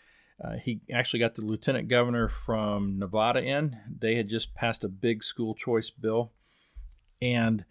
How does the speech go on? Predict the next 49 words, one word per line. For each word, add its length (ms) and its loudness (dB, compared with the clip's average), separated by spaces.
they 120 0
were 80 2
talking 400 4
on 80 0
stage 400 4
at 80 -2
the 80 -18
T 160 0
P 140 0
P 180 2
F 200 4
where 140 2
I 40 4
worked 260 2
at 80 -2
the 100 -4
time. 440 2
And 160 -2
it 60 -2
looked 220 2
like 160 8
it 40 4
was 100 4
gonna 180 6
be 160 6
a 20 0
big 220 2
session, 460 6
but 240 -6
it 80 -4
wasn't 480 0
'cause 180 -6
nobody 320 0
really 240 2
pushed 360 2
it. 140 0
And 120 2
then 120 4
it 40 0
was 120 -4
gonna 180 2
be 140 4
another 260 4
big 240 0
session 340 2
in 100 0
two 180 0
thousand 460 2
nineteen. 680 -2